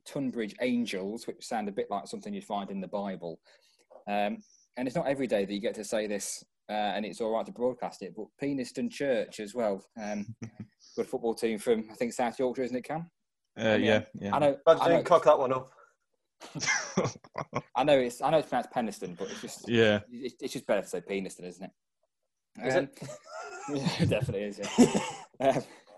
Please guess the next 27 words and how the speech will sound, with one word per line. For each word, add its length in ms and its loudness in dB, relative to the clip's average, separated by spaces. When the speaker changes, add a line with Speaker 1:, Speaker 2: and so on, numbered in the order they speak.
Speaker 1:
in, 280 2
if 160 -4
you're 120 4
across, 200 0
across 180 0
the 80 -12
pond 400 2
into, 340 -2
into 200 -10
France 420 -6
and 180 -8
Ligue 360 -2
deux, 200 2
um, 420 0
then 100 -4
the 60 -2
woman 200 0
from 120 -6
down 200 0
your 100 -4
street 320 -2
plays 220 0
in 60 -4
that 180 -4
league, 340 -6
Nancy 400 -4
Lorraine. 520 0